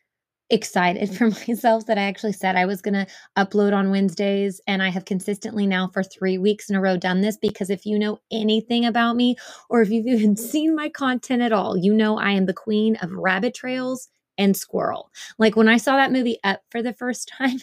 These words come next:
and that dog was like, "Squirrel, squirrel," I was like, "It's my spirit animal. They have finally discovered me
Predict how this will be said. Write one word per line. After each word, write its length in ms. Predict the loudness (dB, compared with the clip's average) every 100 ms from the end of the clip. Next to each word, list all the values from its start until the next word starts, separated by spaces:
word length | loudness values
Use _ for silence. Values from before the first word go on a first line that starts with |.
| -2
and 80 | 0
that 220 | 0 0
dog 240 | 0 0
was 100 | 0
like, 200 | 0 -2
"Squirrel, 440 | 0 2 2 0 -8
squirrel," 440 | -10 0 0 0 -6 -20 -20 -20 _
I 80 | -2
was 100 | 0
like, 180 | 2 0 -2
"It's 280 | -8 -6 0
my 160 | 0
spirit 400 | 0 0 2 2
animal. 440 | 2 0 -2 -4 -8 _
They 160 | 0 2
have 180 | 0
finally 360 | -2 -2 2 0
discovered 560 | -2 -2 0 0 -2 -4 _ _ 0
me 360 | 4 6 4